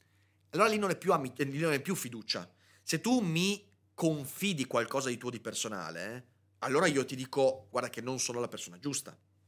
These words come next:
Io ricevo tantissime mail di persone che mi raccontano cose anche molto intime della loro vita.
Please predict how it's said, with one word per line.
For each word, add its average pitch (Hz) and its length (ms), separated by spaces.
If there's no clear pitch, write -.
Io 139 120
ricevo 123 280
tantissime 120 600
mail 104 380
di 107 100
persone 117 340
che 117 120
mi 113 160
raccontano 127 680
cose 117 240
anche 123 260
molto 127 520
intime 123 360
della 107 180
loro 101 180
vita. 98 320